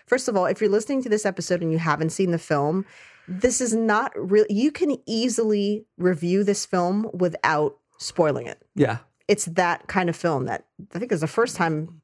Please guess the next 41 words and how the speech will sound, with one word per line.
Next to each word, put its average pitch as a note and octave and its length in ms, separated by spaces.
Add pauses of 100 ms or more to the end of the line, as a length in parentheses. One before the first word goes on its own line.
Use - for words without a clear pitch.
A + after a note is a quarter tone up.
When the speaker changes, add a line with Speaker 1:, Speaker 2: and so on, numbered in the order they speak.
(120)
Speaker 1:
that F3+ 160
I've G#3 160
ever G#3+ 180
been G3 140
able F#3 240
to E3+ 100
say, E3 320
"We're F3+ 160
gonna B3 160
talk A3+ 260
about A#3+ 200
this A3+ 160
film, A#3 240
but - 80
we're F3+ 80
not F#3 100
gonna F#3 120
spoil F3 440
anything." C#3+ 640
Speaker 2:
Yeah. G#2 180 (320)
Speaker 1:
Um, D#3+ 560
Speaker 2:
All F3+ 220
of F#3 100
the F3 80
major B2+ 920 (180)
comic A#2 480
book C3+ 300 (140)
type B2+ 300 (120)
beats D#3 340
in D#3+ 220
it G3 260
are A2+ 540 (160)
so - 260
well A2 200
known. F2+ 400
So - 260
it's G#3+ 60
Speaker 1:
Yeah. C3+ 180
Speaker 2:
not - 100
like, G3+ 320
Speaker 1:
Yeah. F3+ 240